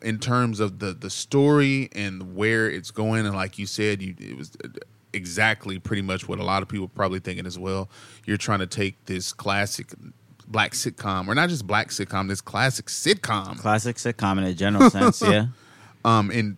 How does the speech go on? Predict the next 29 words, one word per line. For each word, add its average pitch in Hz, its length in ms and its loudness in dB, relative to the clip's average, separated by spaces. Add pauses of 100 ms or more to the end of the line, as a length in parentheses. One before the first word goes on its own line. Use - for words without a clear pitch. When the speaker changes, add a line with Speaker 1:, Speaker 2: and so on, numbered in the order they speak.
Speaker 1:
you 117 80 -2
know, 110 140 0
turning 113 360 2
it 104 100 2
into, 98 720 -2
like, 90 300 -4 (720)
a 107 100 -2
drama 117 460 4
series. - 640 -6 (420)
Now, 90 500 0 (160)
when 101 200 -2
we, 127 120 4
we 147 260 2
were 131 120 4
all 160 240 4
on 156 140 2
board, 143 320 4
we've 139 200 -2
been 139 160 4
on 147 160 4
board 160 320 4
'cause 170 120 -2
it's 170 100 -6
like, 151 140 2
okay, 151 280 2
a 131 60 6
reimagined, 131 920 2
re-, 131 240 0 (240)
re-envisioned 127 920 2